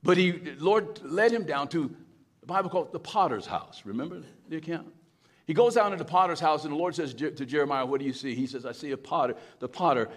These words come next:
at the wheel. And the, the clay is all marred, and he's making something new." And the Lord, and I'm paraphrasing this, but the Lord said to Jeremiah,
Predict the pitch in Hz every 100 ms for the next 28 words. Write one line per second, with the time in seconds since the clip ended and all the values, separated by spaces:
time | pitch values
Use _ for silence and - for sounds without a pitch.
0 | - 120 139 139 117 120 87 - - _
1 | _ _ _ _ _ _ 123 120 117 123
2 | 113 131 - 160 151 127 131 123 135 127
3 | 113 104 104 120 131 131 - 120 110 107
4 | 107 98 _ _ _ _ _ 156 156 143
5 | 170 160 135 139 135 131 104 107 95 92
6 | 98 98 - 117 123 139 135 - 131 120
7 | 104 123 113 120 117